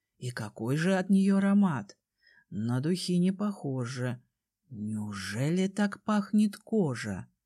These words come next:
Да у меня башка кружится от её запаха. Бросаю взгляд на наручные часы. Без десяти шесть. Времени забрать ребёнка ещё предостаточно. Особенно,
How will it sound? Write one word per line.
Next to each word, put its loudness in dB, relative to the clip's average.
Да -2
у 2
меня 6
башка 4
кружится 2
от -2
её 4
запаха. -2
Бросаю 4
взгляд 4
на 8
наручные 4
часы. 0
Без 2
десяти 0
шесть. -4
Времени 0
забрать 0
ребёнка 2
ещё -2
предостаточно. -4
Особенно, 0